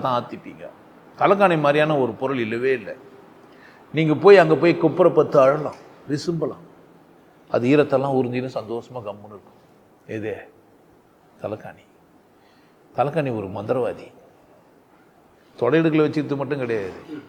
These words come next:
அதை வச்சு என்ன பண்ணலாம் நீ? அதை கூட அழலாம். இப்போ புதுசா சாமியாருங்கெல்லாம் ஒரு உத்திகளை கண்டுபிடிச்சிக்கிறாங்க.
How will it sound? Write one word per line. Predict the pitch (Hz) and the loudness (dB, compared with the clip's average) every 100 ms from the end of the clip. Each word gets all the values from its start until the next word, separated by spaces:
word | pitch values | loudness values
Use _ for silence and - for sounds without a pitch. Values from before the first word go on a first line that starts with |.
| - - _ _ _ - | -20 -20 _ _ _ -10
அதை | 113 | -8
வச்சு | 120 156 | -6 -4
என்ன | 151 | -4
பண்ணலாம் | 143 123 110 | -4 -6 -6
நீ? | 98 | -8
அதை | 95 | -12
கூட | 101 104 87 - _ _ _ _ - | -10 -10 -12 -14 _ _ _ _ -20
அழலாம். | - 110 - | -16 -16 -8
இப்போ | 147 147 139 | -6 -4 0
புதுசா | 208 220 190 160 | 0 4 4 4
சாமியாருங்கெல்லாம் | 185 180 151 160 | 2 2 2 2
ஒரு | 139 | 0
உத்திகளை | 131 156 139 113 | -2 -4 -2 -2
கண்டுபிடிச்சிக்கிறாங்க. | 101 107 92 92 90 78 | -4 -10 -14 -16 -14 -16